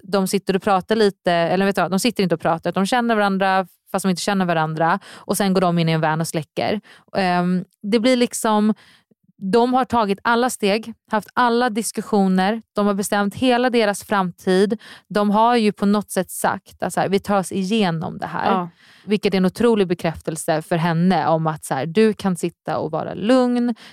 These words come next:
Speaker 1: det här kommer gå bra, vi, du och jag kommer vara långt fram i det här. Jag säger inte att han har lovat henne sista rosen vid tillfället,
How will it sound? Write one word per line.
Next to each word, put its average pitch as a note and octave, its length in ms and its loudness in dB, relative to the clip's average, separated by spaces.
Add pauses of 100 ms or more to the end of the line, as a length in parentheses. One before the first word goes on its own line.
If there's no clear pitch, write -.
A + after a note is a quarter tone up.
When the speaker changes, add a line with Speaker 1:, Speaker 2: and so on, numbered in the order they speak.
(100)
Speaker 1:
det F3+ 60 -2
här F3 140 0
kommer E3 260 -4
gå - 140 -10
bra, A3+ 580 2
vi, F3+ 320 2
du F3 180 0
och F3+ 120 2
jag F3+ 220 2
kommer E3+ 180 -4
vara D3+ 400 0
långt E3 360 0
fram G3+ 340 -2
i - 40 -12
det - 80 -10
här. B2 200 -2
Jag F3+ 120 -2
säger G#3+ 140 2
inte A#3 100 0
att - 60 -2
han F#3+ 100 2
har F#3 80 2
lovat F3 220 2
henne F3+ 140 -2
sista F#3+ 260 -4
rosen G#3+ 380 0
vid D#3 100 -12
tillfället, D#3 580 -4